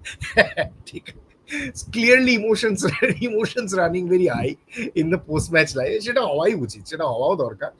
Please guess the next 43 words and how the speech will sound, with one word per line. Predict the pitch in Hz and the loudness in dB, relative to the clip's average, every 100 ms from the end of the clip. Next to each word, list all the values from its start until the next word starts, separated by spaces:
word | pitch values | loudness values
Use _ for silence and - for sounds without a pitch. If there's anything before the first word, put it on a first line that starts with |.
| - - - 196 | -20 -20 -8 -6
But | 190 | -4
তেরো | 151 143 208 | -2 -2 -2
বলে | 254 294 | -2 -2
একত্রিশ, | 156 - 240 202 | -4 -4 -4 -2
দেবাশিস | 131 139 147 190 | 0 0 -2 -6
দা। | 247 | -8
So, | 311 - 247 - - _ - _ _ - - | -6 -2 -2 -2 -14 _ -20 _ _ -20 -8
so | 254 | -6
শাহিন | - 147 208 262 | -2 0 0 0
আফ্রিদি | - 254 233 | -4 -6 -6
হোক, | 233 254 269 269 - _ | -4 -2 -2 -6 -20 _
এবং | 196 240 | -4 -4
আমার | 170 196 233 | -6 -8 -8
মনে | 233 247 | -6 -4
হয় | 254 254 | -2 -2
অভিষেক | 160 180 240 226 | -2 -4 -6 -8
is | 226 | -4
going | 196 226 | -2 -2
to | 247 | -4
play | 220 226 | -2 0
the | 247 | 0
same | - 226 233 | 0 0 0
against | 220 220 - | -4 -8 -4
Cummins | 180 196 214 220 | -2 -2 -2 -2
and | 185 | -2
Hazelwood | 160 196 202 196 - _ - - | -2 0 0 0 -4 _ -20 -2
and | 139 170 | 0 2
the | 190 165 | 4 4
likes | 175 - 196 | 2 2 2
of, | 185 - | 2 -4
uh, | 160 143 139 139 165 | -2 0 2 0 -4
Kagiso | 165 - 202 | -8 -2 0
Rabada | 175 196 196 | 2 2 2
and | 196 247 | 0 -2
all, | 160 147 | -2 0
কারণ | 180 175 - _ _ _ - | 0 -2 -6 _ _ _ 0
clearly | 233 294 277 254 | 4 4 4 2
he | 214 | 0
looks | 202 - | -4 -4
the | 151 165 | -4 -2
part, | 208 190 | -2 -2
he | 190 | -2
looks | 190 | -4